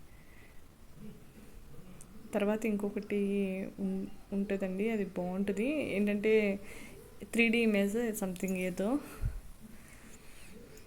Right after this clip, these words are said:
ఇది లిక్విడ్ అండి, ఆ లిక్విడ్ నార్మల్ షేప్ అలాగా. ఒక అంకుల్ బాగా ఎక్స్‌ప్లెయిన్ చేశారు వాళ్ళకి. ఇది పెద్ద లాక్ అండి, అసలు చాలా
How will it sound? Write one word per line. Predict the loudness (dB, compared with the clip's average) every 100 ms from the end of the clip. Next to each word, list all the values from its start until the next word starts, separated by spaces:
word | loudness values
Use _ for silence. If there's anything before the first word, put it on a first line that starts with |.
| -14 -14 -14 -16 -16 -14 -14 -10 -2
ఇది | 2 4
లిక్విడ్ | 4 4 4 4
అండి, | 4 2 4
ఆ |
లిక్విడ్ | 4 2 2 0 2 0 -2 -8 -12 -4 2
నార్మల్ | 2 4 6 6 4
షేప్ | 2 2 2
అలాగా. | 2 2 0 -2 -8 -14 -14 -14 -14 -16 -16 -16 -16 -16 -14 -14 -14 -16 -14 -6 -2
ఒక | 4 6
అంకుల్ | 6 6 6 6
బాగా | 6 6
ఎక్స్‌ప్లెయిన్ | 4 2 6 6
చేశారు | 6 4 4 4
వాళ్ళకి. | 2 0 0 0 -2 -4 -8 -8 -8 -10 2 4
ఇది | 6 6 8
పెద్ద | 6 10 12
లాక్ | 12 10 8
అండి, | 10 10 8
అసలు | 8 6 6
చాలా | 4 6